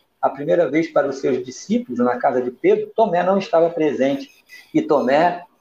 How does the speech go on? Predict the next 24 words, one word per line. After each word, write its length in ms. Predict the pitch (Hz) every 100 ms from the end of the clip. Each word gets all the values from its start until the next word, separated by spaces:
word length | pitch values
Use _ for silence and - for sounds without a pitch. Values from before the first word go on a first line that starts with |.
| _
depois 680 | 156 151 147 156 170 - - -
que 80 | 139
os 100 | 123
discípulos 460 | 131 160 - -
falaram 420 | - 139 156 156 - _ _
com 240 | 143 123
ele 400 | 135 160 156 147
que 120 | - 131
Jesus 340 | 143 139 147
havia 240 | 139 131
aparecido, 840 | 139 139 131 127 - 196 208 127 - _ _ _ - - -
Tomé, 360 | 131 120 131
não 120 | 131
acreditando, 640 | 131 131 123 123 - 139 151
disse, 240 | 127 123
"Só 360 | - - 180 180
acredito 600 | 165 160 147 139 180 180
se 140 | -
eu 60 | 170
tocar 520 | - 147 - 180 170
em 60 | 156
suas 300 | - 139 123
chagas", 480 | - 123 120 117 110
né? 260 | 147 214